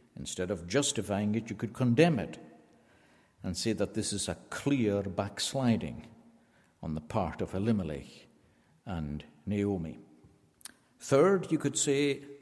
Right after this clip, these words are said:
"We don't have enough evidence to make a decision on it. We just don't know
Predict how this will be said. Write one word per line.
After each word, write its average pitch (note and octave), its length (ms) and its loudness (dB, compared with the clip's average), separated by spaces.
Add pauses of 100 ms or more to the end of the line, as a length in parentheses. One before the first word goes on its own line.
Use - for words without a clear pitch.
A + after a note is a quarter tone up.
(540)
"We G#2 120 -2
don't A2 320 -2
have G#2 160 -6
enough G2 300 -2
evidence D2+ 640 -8 (340)
to - 80 -8
make F2 480 -6 (200)
a F2 60 -10
decision F2 720 -10
on G#2 160 -4
it. - 220 -20 (160)
We D#2 140 -8
just C#3 420 -2
don't D2+ 280 -10
know G2+ 340 -2